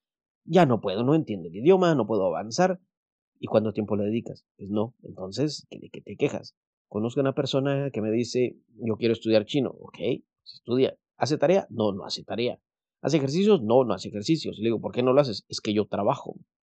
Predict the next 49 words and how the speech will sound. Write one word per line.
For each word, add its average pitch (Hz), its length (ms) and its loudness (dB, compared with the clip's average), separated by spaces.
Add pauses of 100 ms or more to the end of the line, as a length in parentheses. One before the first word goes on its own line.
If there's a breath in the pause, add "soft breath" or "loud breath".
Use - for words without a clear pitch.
(420)
El, 82 340 -6
disculpa, 92 520 -4
le 85 100 -8
dije, - 360 -14
"Hay 98 200 -4
personas 107 420 -4
que 92 180 -8
trabajan 113 680 2
y 104 100 0
hacen 90 300 -6
siempre 92 400 -6
sus - 220 -12
tareas, 82 400 -8
así - 180 -14
que - 100 -16
eso - 160 -10
no 98 80 -6
es - 120 -8
excusa". - 360 -10 (960)
Pero 135 180 8
su 131 160 0
excusa 120 320 0
es 127 80 2
de 127 100 4
que 107 100 -4
él 104 100 -4
trabaja 104 340 -4
y 123 40 0
no 104 120 -4
quiere 117 160 0
hacer 104 180 -2
tareas. - 440 -10
Entonces, 104 280 -10
si 92 120 -12
no 110 140 -6
quiere 151 160 2
hacer 143 200 0
tareas, 107 560 -8
o 104 120 -10
no, 110 220 -6 (160)
si - 160 -16
tienes 190 280 2
el 113 100 0
tiempo, 107 320 -4
pero - 160 -12
no 104 160 -8
lo 120 160 0
quieres 107 300 -4
dedicar, 90 640 -8